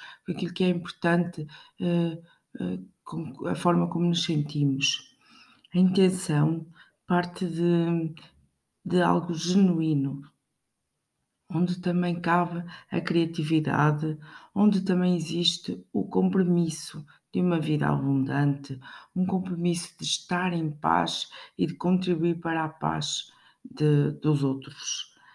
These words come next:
A intenção é diferente do objetivo. A intenção é, é, é um foco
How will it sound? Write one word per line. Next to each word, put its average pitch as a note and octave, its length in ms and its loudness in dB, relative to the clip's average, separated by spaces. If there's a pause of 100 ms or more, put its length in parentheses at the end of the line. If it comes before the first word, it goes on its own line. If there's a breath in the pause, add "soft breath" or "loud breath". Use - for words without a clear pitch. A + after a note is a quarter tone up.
(720 loud breath)
A F#3+ 40 2
intenção F#3 840 0 (240)
é G#3 120 0
diferente F#3 600 0
do F3+ 80 2
objetivo. D3+ 840 -2 (1000 loud breath)
A - 40 0
intenção F2 840 0
é, F2+ 760 2
é, F2 300 -4
é F#2 60 0
um F2+ 120 0
foco F#2 640 -2